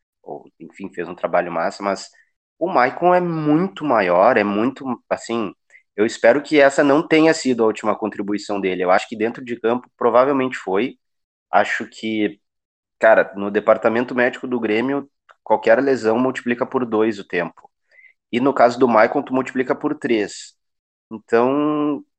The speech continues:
sei lá, esse ca-, não vai jogar antes de outubro, se a-, né, sei lá, fim de setembro, outubro. Se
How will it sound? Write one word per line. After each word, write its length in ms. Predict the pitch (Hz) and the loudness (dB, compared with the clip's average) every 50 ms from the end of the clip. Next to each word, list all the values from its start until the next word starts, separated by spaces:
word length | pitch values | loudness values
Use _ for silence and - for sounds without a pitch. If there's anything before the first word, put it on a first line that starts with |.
| _ _ _ _ _ _ _ _ _ _ | _ _ _ _ _ _ _ _ _ _
sei 220 | - - - 123 143 | -18 -4 0 2 4
lá, 360 | 139 127 127 127 - - - _ _ _ _ _ _ _ _ _ _ | 4 4 4 4 0 -2 -10 _ _ _ _ _ _ _ _ _ _
esse 220 | - 92 - - _ | -20 -20 -20 -20 _
ca-, 200 | - - - - - | -6 -6 -6 -6 -8
não 180 | 101 110 131 | -4 -4 2
vai 160 | 135 131 131 | 2 2 2
jogar 200 | 127 127 113 117 | 2 0 0 0
antes 140 | 120 117 - | -2 -4 -4
de 100 | - 117 | -4 -4
outubro, 760 | 117 113 113 - 127 127 143 165 165 180 190 208 208 196 - _ _ _ _ _ _ _ _ | -4 -4 -4 -8 -6 -4 -4 -2 -2 -2 -4 -4 -6 -8 -14 _ _ _ _ _ _ _ _
se 140 | _ - 107 | _ -2 -2
a-, 200 | 104 104 104 - - | -2 -2 -4 -10 -12
né, 260 | 95 98 110 123 127 | -6 -2 -2 -2 -2
sei 180 | 123 - 101 | -2 -4 0
lá, 200 | 101 110 110 107 | 2 4 4 2
fim 280 | - - - - 104 107 | 0 -4 -10 -8 -8 -8
de 80 | 107 - | -8 -8
setembro, 560 | - 90 90 _ 95 104 131 147 139 - 98 | -10 -10 -8 _ -2 0 0 0 -2 -4 -8
outubro. 640 | 190 - - 110 117 127 139 143 151 156 151 151 - _ _ _ _ _ _ _ _ _ _ _ _ _ _ _ _ _ _ _ _ _ _ _ | -10 -8 -8 -4 -4 -4 -4 -4 -4 -4 -4 -4 -10 _ _ _ _ _ _ _ _ _ _ _ _ _ _ _ _ _ _ _ _ _ _ _
Se 840 | - - - - - - - - - - 127 131 139 135 127 - - | -18 -14 -14 -12 -12 -12 -12 -10 -6 -4 0 0 2 0 0 -2 -4